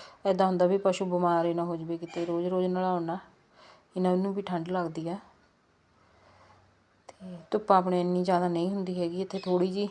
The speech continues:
ਬਸ ਚੜ੍ਹਦੀ ਧੁੱਪਾਂ ਹੀ ਆਉਂਦੀ ਆ, ਬਾਕੀ ਤਾਂ ਫਿਰ ਛਾਵਾਂ ਹੀ ਰਹਿੰਦੀ ਆ ਦਿਨ 'ਚ ਤਾਂ।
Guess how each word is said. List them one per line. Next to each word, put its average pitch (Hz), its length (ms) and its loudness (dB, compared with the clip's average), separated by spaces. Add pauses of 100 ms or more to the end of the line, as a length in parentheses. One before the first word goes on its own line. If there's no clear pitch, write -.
(120)
ਬਸ 185 220 -2
ਚੜ੍ਹਦੀ 175 380 4
ਧੁੱਪਾਂ 202 300 0
ਹੀ 180 100 2
ਆਉਂਦੀ 165 320 -2
ਆ, 196 80 -2 (640)
ਬਾਕੀ 196 280 2
ਤਾਂ 185 120 4
ਫਿਰ 180 200 2
ਛਾਵਾਂ 170 320 0
ਹੀ 170 80 -2
ਰਹਿੰਦੀ 156 300 -4
ਆ 175 40 0
ਦਿਨ 170 240 -2
'ਚ 156 120 -10
ਤਾਂ। - 160 -6